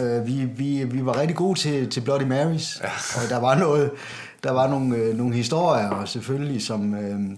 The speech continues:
Speaker 1: nogle af dem er selvfølgelig private og sådan nogle ting, men vi, det var lidt en vanvidstur. Altså, vi, vi partiede der igennem
Speaker 2: Ja.
Speaker 1: dengang. Øh, men det var store koncerter. For mig var det jo store koncerter.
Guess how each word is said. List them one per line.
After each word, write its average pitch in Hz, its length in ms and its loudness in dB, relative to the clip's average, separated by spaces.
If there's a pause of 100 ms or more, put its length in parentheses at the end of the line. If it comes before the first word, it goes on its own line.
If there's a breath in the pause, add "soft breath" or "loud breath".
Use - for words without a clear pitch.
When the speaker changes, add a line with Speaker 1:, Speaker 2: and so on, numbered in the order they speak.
(140)
Speaker 1:
nogle 123 280 -2
af 120 60 0
dem 110 80 -2
er 104 160 -2
selvfølgelig 113 380 -6
private 113 500 -2
og 92 120 -10
sådan 113 120 -6
nogle 104 140 -4
ting, 110 220 -6
men 95 240 -4
vi, 104 160 -2 (260)
det 107 120 -4
var 92 120 -6
lidt 131 160 -2
en 127 100 0
vanvidstur. 123 640 -2
Altså, 95 160 -8
vi, 107 300 -10 (720 loud breath)
vi 92 120 -10 (100)
partiede 107 460 -2
der 104 80 -4
igennem 113 500 -2 (200)
Speaker 2:
Ja. 101 60 -4 (340)
Speaker 1:
dengang. 104 460 -4 (120)
Øh, 95 300 -8 (140)
men 110 180 -8
det 110 140 -6
var - 80 -6
store 208 360 2
koncerter. 131 560 0
For - 140 -6
mig 135 280 2
var 127 80 2
det 107 100 -2
jo 98 60 -6
store 190 420 2
koncerter. 95 500 -8